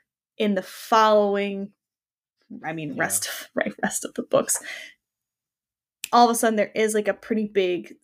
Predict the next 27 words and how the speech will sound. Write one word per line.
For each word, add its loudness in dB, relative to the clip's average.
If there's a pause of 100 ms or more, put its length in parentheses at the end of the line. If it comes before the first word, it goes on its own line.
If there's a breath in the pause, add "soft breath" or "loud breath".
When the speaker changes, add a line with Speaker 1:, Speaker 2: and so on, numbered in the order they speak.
(320)
Speaker 1:
shift 0 (100)
in -6
kind -2
of -10
tone 2 (120)
and -2
Speaker 2:
Mm-hmm. -8
Speaker 1:
characterization, -2
and -8
all 2
of -8
a -8
sudden -4
I -8
think -10
we -4
realize -4
we're -4
in -4
a -6
much -6
more -6
serious -2
book. 0 (380 loud breath)
Speaker 2:
Yes. -4
Speaker 1:
Um, 0 (280)
Speaker 2:
Yeah. -18